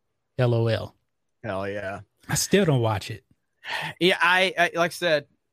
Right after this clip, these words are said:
Speaker 2: uh, you know, I, I personally, like, I thought Punk was, uh, you know, Punk and Daniel Bryan, you know, uh, they both, like, could have brought a new kinda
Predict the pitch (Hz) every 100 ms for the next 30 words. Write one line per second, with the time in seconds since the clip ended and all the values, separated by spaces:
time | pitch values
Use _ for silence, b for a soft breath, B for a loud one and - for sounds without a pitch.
0 | - 156 - 160 147 143 160 196 - 185
1 | 220 220 208 190 196 180 165 - _ -
2 | 170 196 170 - 175 156 143 143 135 123
3 | 135 120 113 107 - 123 117 110 135 _
4 | 185 202 190 170 156 151 143 120 104 92
5 | 85 120 143 123 113 110 98 117 127 131
6 | 131 170 165 - _ 151 147 - 151 131
7 | 123 139 131 135 135 - 135 120 113 110